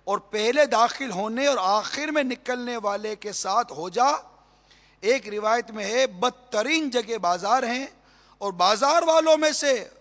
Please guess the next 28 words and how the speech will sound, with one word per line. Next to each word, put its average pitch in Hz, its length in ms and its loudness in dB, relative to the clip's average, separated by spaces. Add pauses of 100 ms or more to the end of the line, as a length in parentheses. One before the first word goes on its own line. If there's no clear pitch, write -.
(120)
برے 294 280 0
وہ 311 200 4
لوگ 320 280 4
ہیں 165 160 -10 (480)
جو 208 100 -2
بازار 220 520 4
میں 254 180 0
سب 240 340 -4
سے 240 160 -2
پہلے 220 400 -2
جاتے 262 460 2 (400)
اور 196 140 -4
سب - 240 -4
سے 233 200 -2 (100)
آخر 208 540 4
میں 220 100 0
واپس 160 400 4
ہوتے 120 260 -4
ہیں۔ 92 120 -20 (3750)
تو 170 100 -16
یہ 254 460 2 (920)
جو 170 160 -6
کچھ 208 260 -10
یہاں 214 120 -2
بیان 190 320 -2
ہو 165 180 -4
رہا 143 100 -8
ہے 123 60 -14